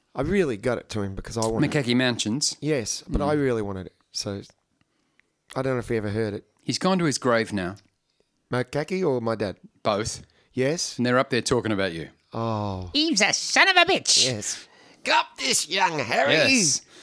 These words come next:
Speaker 1: No one knows what we're talking about.
Speaker 2: Not a thing. But your dad responded with, "Good present, that bastard."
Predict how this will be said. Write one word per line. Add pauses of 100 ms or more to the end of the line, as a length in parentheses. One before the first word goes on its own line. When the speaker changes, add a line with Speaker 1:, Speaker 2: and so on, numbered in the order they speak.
(120)
Speaker 1:
No
one
knows
what
we're
talking
about.
Speaker 2:
Not
a
thing.
But
your
dad
responded
with, (840)
"Good
present,
that
bastard."